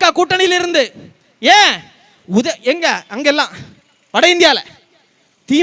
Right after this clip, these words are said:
மு க உதயநிதி ஸ்டாலின் சனாதனத்தை எதிர்க்கிறாரு, அவங்களுக்கு தெரியாது இது எதிர்-, எதிர்க்கிற மாதிரி நாடகம்னு,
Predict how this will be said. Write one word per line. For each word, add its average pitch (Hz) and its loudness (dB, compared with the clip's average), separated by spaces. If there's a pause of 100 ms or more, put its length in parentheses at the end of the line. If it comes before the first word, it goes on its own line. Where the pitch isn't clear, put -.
மு 311 -2 (100)
க 190 -8 (340)
உதயநிதி 311 -2
ஸ்டாலின் 202 -6
சனாதனத்தை 214 -4
எதிர்க்கிறாரு, 196 -6 (640)
அவங்களுக்கு 233 -6
தெரியாது 262 -2
இது 226 -8
எதிர்-, 240 -2
எதிர்க்கிற 247 0
மாதிரி 226 -6
நாடகம்னு, 220 -8